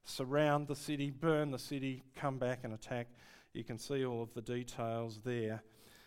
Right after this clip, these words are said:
Um, after chasing and defeating the military men of Benjamin, the men of Israel went back to the land of Benjamin. They put all the towns to the sword, including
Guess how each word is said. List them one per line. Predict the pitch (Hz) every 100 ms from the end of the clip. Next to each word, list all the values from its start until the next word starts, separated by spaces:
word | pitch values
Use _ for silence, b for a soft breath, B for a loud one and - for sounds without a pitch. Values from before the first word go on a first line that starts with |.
| B
Um, | - 113 117
after | 127 123 - 120
chasing | - 143 139 135 131 123
and | 120 123 120
defeating | - 139 131 123
the | 120
military | 131 135 131 123
men | 123 123
of | 113 123
Benjamin, | 131 127 127 123
the | 117
men | 123 123
of | 120
Israel | 127 123 117
went | 117 120 120
back | 131 -
to | 127
the | 117
land | 120 120 120
of | 113
Benjamin. | 123 123 123 123
They | 120 117
put | - 131
all | 127 120
the |
towns | 113 - 127 123 120 -
to | -
the | 110
sword, | - 151 147 147 147 B B B B B B
including | 113 107 - 185 190 120